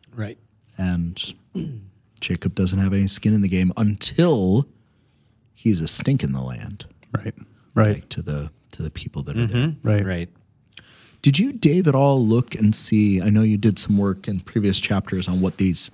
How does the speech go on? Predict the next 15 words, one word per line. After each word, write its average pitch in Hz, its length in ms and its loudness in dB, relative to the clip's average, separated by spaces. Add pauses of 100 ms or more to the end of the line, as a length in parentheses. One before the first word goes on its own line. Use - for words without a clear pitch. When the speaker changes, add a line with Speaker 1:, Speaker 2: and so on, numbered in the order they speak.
(260)
Speaker 2:
various 95 280 2
people's 95 380 -2
names 90 560 2
mean, 85 500 2 (300)
Speaker 3:
Mm-hmm. 98 220 0
Speaker 2:
either 90 240 0
because 82 240 -2
the - 80 -4
text - 380 -6
directly 82 400 -4
said 73 280 -4
so 78 220 -2
or 76 140 -4
it's - 160 -8
implied. 90 440 -6